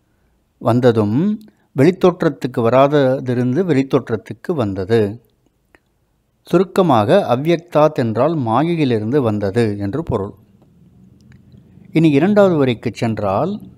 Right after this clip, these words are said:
"ராத்திரி ஆகமே பிரலீயந்தே." ராத்திரி ஆகமே என்றால் பிரம்மதேவரின் இரவு வரும்பொழுது பிரலீயந்தே ஒடுங்குகிறது. பிரம்மதேவரின் இரவு வரும்போது அனைத்தும், அனைத்து ஜீவராசிகளும் மீண்டும் ஒடுங்குகிறது.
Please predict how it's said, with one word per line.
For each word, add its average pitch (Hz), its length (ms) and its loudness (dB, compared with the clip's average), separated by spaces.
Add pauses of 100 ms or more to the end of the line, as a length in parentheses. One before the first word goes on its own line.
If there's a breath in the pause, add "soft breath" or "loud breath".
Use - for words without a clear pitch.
"ராத்திரி 175 720 2
ஆகமே 139 800 0
பிரலீயந்தே." 120 1000 0 (720)
ராத்திரி 175 580 2
ஆகமே 123 540 2
என்றால் 104 560 -4
பிரம்மதேவரின் 143 680 0
இரவு 143 320 0
வரும்பொழுது 120 920 0 (560)
பிரலீயந்தே 127 840 -4
ஒடுங்குகிறது. 117 960 0 (1040)
பிரம்மதேவரின் 147 640 0
இரவு 139 280 0
வரும்போது 123 840 -2
அனைத்தும், 139 680 -2 (400)
அனைத்து 143 340 0
ஜீவராசிகளும் 127 640 -2
மீண்டும் 135 560 0
ஒடுங்குகிறது. 110 800 -2